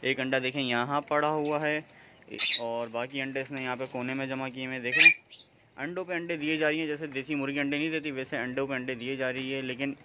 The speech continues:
इसके अंडों, किन, किसी भी डव के अंडों में से बच्चे नहीं निकल रहे। तो इसका हल ये है कि भाई आप जो है सर्दियों में अपनी डव के पास से ये छन्नी हटा दें। ये देखें, मैंने इनके पास से बच्चे नहीं निकाले और ये बच्चे पड़े पड़े इनके अंदर ही जवान होते जा रहे हैं।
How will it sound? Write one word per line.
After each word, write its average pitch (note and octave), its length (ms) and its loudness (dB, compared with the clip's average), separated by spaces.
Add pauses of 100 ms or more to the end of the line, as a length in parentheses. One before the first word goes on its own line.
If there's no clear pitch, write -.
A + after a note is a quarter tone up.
इसके D3 280 -2
अंडों, C#3+ 360 2
किन, F3+ 260 0 (100)
किसी G#3+ 220 -2
भी G#3 140 -2
डव E3+ 220 4
के E3+ 200 -6
अंडों C#3+ 200 -2
में D3+ 100 -2
से D3 160 -2
बच्चे C#3 280 -2
नहीं B2+ 200 -2
निकल C#3+ 220 -2
रहे। D3 160 -2
तो C#3 140 -6
इसका C3 260 -2
हल C3 160 0
ये C#3 360 0
है D3+ 200 -2 (580)
कि C#3+ 100 4
भाई C#3 240 4
आप C#3+ 340 0
जो D3 140 0
है C#3+ 300 4 (360)
सर्दियों D3 380 2
में F3 160 4
अपनी E3 360 0
डव D3 280 6
के F3 120 2
पास D3 280 0
से E3 80 -4
ये D#3+ 140 -2
छन्नी D3 320 0
हटा C3 300 2
दें। D3 80 -2
ये D3 100 -2
देखें, C3+ 240 -2
मैंने B2+ 260 0
इनके C#3 180 -4
पास C3 160 -4
से D#3 120 -6
बच्चे B2+ 260 -4
नहीं C3 180 -2
निकाले C#3 360 -4
और C3+ 280 -2
ये D3+ 140 2
बच्चे C#3+ 320 2
पड़े D3+ 220 4
पड़े E3+ 200 0
इनके D#3 240 -2
अंदर E3+ 220 0
ही F#3 100 0
जवान C#3 340 4
होते D3+ 240 0
जा A2+ 160 2
रहे G#2 120 -6
हैं। G#2 60 -14